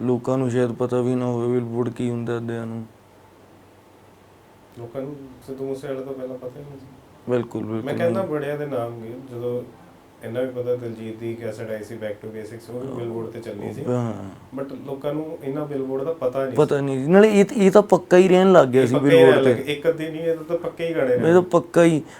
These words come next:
Speaker 1: ਨਾਲੇ ਭਾਜੀ ਕਹਿੰਦੇ ਸੈਵਨਟੀ ਥ੍ਰੀ ਨੰਬਰ ਤੇ ਸੀ ਨਾ ਇਹ।
Speaker 2: ਹੂੰ।
Speaker 1: ਕਹਿੰਦੇ ਸੈਵਨਟੀ ਥ੍ਰੀ ਰੈਂਕ ਬਹੁਤ ਵੱਡਾ ਆ ਬਿਲਬੋਰਡ ਦਾ।
Speaker 2: ਹੂੰ।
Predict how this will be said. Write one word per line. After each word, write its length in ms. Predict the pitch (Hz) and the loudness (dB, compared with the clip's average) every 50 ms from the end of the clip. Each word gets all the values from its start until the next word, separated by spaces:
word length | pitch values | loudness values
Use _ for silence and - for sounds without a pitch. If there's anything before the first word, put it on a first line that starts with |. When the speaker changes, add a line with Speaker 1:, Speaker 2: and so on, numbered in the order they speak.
| - - - | -20 -4 2
Speaker 1:
ਨਾਲੇ 160 | 147 160 180 185 | 6 8 8 8
ਭਾਜੀ 320 | 180 196 196 185 202 190 | 8 8 6 6 6 6
ਕਹਿੰਦੇ 220 | 196 208 208 226 | 6 6 6 6
ਸੈਵਨਟੀ 540 | 220 220 - 175 160 160 151 165 160 165 185 | 4 4 6 6 8 8 8 6 6 4 2
ਥ੍ਰੀ 260 | 175 - 160 165 156 | 2 4 4 4 6
ਨੰਬਰ 320 | 160 160 156 156 147 156 147 | 6 6 6 8 8 8 8
ਤੇ 140 | 147 170 160 | 6 4 0
ਸੀ 160 | 127 131 123 | 0 0 0
ਨਾ 160 | 139 175 202 | 2 2 4
ਇਹ। 120 | 190 180 | 2 2
Speaker 2:
ਹੂੰ। 540 | 151 - - - - - - - - 120 117 | -2 -4 -12 -20 -20 -20 -20 -20 -16 -10 0
Speaker 1:
ਕਹਿੰਦੇ 220 | 117 151 175 220 220 | 4 6 8 8 6
ਸੈਵਨਟੀ 540 | 233 - 185 165 160 165 170 170 165 196 | 8 8 8 10 10 8 6 6 4 2
ਥ੍ਰੀ 300 | 180 - 175 175 170 180 | 2 4 4 6 6 8
ਰੈਂਕ 280 | 170 170 165 170 165 202 | 8 8 6 6 4 2
ਬਹੁਤ 380 | 175 139 123 143 156 190 220 220 | 2 2 2 4 6 6 8 6
ਵੱਡਾ 640 | 185 139 120 - 139 127 110 107 165 175 170 151 131 | 4 4 6 6 6 6 8 10 12 12 12 10 8
ਆ 40 | 123 | 4
ਬਿਲਬੋਰਡ 480 | 113 127 120 120 113 117 117 117 113 | 2 0 0 0 0 0 0 0 0
ਦਾ। 120 | 107 107 107 | -2 -4 -6
Speaker 2:
ਹੂੰ। 80 | 104 | -8